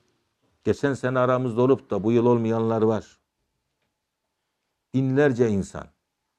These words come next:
Bak, bu yıl Ramazan'ı belki idrak edemeyecek. Bazılarına biz şahidiz. Cenab-ı Hak onlara "Dur,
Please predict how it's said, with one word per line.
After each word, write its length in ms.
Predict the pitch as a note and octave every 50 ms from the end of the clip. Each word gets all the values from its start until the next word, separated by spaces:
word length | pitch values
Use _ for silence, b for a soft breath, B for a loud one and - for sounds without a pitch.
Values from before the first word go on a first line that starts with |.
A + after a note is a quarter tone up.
| _ _ _ _ _ _ _
Bak, 120 | - - _ _ _ -
bu 80 | A#2
yıl 300 | A2+ A2 A#2+ A#2+ A2 F#2+
Ramazan'ı 500 | G2+ G#2+ G#2 G#2+ G#2 F#2 G#2+ G#2+ A2+ A2
belki 260 | G#2+ G2+ F#2 - A#2
idrak 340 | A2 F#2 G2 G2+ A#2 A2+ -
edemeyecek. 560 | A2+ G#2 A#2 B2+ C3 A#2+ G#2 F2+ D#2+ E2 - _ _ _ _ _ _ _ _ _ _ _ _ _ _ _ _ _ _ _ _ _ _ _ _ -
Bazılarına 480 | A2 A2 G#2 G2 A2 A2 A2 A#2 A2
biz 140 | A2 A#2 G#2
şahidiz. 560 | - - B2+ A#2+ A#2+ C3 A2+ F#2 - - _ _ _ _ _ _ _ _ _ _ _ _ _ _ _ _ _ _ _
Cenab-ı 360 | - G#2 A2 A#2+ A#2+ A#2+ A#2+
Hak 100 | B2+ B2
onlara 400 | B2+ C3 C3 C3 C3+ C3+ C#3+ C3
"Dur, 340 | C#3 C#3 - - - _ _